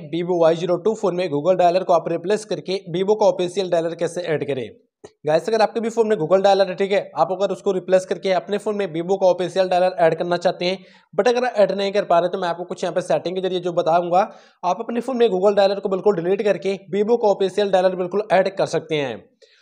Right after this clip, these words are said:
आपको देखिए, Vivo का डायलर ऐड करने के लिए कोई एप्लीकेशन आपको अलग से बिल्कुल डाउनलोड नहीं करना पड़ेगा। जो मैं आपको बताऊंगा, बिल्कुल अपने फोन की सेटिंग से बताऊंगा। आपको सिर्फ यहाँ पे सेटिंग करना और सेटिंग करके अपने फोन में बिल्कुल आप Google डायलर को डिलीट करके Vivo का ऑफिशियल डायलर ऐड कर सकते हैं।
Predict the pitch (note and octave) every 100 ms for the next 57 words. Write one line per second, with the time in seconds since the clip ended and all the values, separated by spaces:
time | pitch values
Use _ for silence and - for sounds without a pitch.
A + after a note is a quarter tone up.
0 | - G#3 - A#3+ B3+ G#3+ A3 A#3 A#3 G3
1 | G3+ G#3+ F#3+ F#3+ G3+ G#3 G3+ F#3+ F#3+ F#3+
2 | - G3+ F#3 G3 F#3+ F#3 F#3+ F3 F#3+ F3
3 | F3 F3+ F3+ E3 D#3+ E3 E3+ F#3+ A3+ -
4 | F3+ G#3+ A3 A3 G3 G3+ A3 G3+ A3 G3+
5 | G#3 G#3 G#3 G3+ G#3 F#3 E3+ F3 G#3 F3
6 | D#3+ F3 G3+ F#3+ F3+ F#3+ G#3 G#3 F#3+ G3
7 | F#3 D3+ F#3+ F#3+ F#3 F3+ F3+ E3 G3 G#3
8 | F#3+ F#3 F#3+ G#3 A3+ F#3 F#3+ F#3+ - _
9 | F3 G3+ G#3+ B3+ A#3+ G3+ G3 G#3 G3+ G3+
10 | G3 G3+ F3+ F#3 G3+ G#3 F#3 F3+ F#3+ F#3+
11 | G3 G3 F#3+ F3 G3 F3+ F3 F#3+ F3+ E3
12 | F#3+ F#3 D3+ D#3 D#3+ D3+ C3 G2